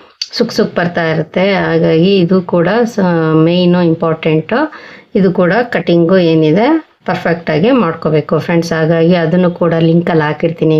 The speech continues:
ವಿಡಿಯೋ, ಆ ವಿಡಿಯೋ ಕೂಡ ನೋಡ್ಕೊಳ್ಳಿ, ಕ್ರಾಸ್ ಪೀಸ್ ಕಟಿಂಗ್ ಮಾಡೋದು ಹೇಗೆ ಅಂತ. So ಈಗ ನಾನಿಲ್ಲಿ ಒಂದು ನಾಲ್ಕು ಪೀಸು ತೊಗೊಂಡಿದ್ದೀನಿ. ಇದು ಲಾಂಗ್ ಲಾಂಗ್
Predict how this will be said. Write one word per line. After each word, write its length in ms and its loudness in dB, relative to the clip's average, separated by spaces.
ವಿಡಿಯೋ, 320 2
ಆ 120 -4
ವಿಡಿಯೋ 300 2
ಕೂಡ 180 -2
ನೋಡ್ಕೊಳ್ಳಿ, 540 0
ಕ್ರಾಸ್ 320 -2
ಪೀಸ್ 240 -2
ಕಟಿಂಗ್ 340 0
ಮಾಡೋದು 320 0
ಹೇಗೆ 220 2
ಅಂತ. 220 -4
So 140 -2
ಈಗ 240 2
ನಾನಿಲ್ಲಿ 480 2
ಒಂದು 240 2
ನಾಲ್ಕು 380 0
ಪೀಸು 300 0
ತೊಗೊಂಡಿದ್ದೀನಿ. 540 2
ಇದು 200 2
ಲಾಂಗ್ 280 2
ಲಾಂಗ್ 200 2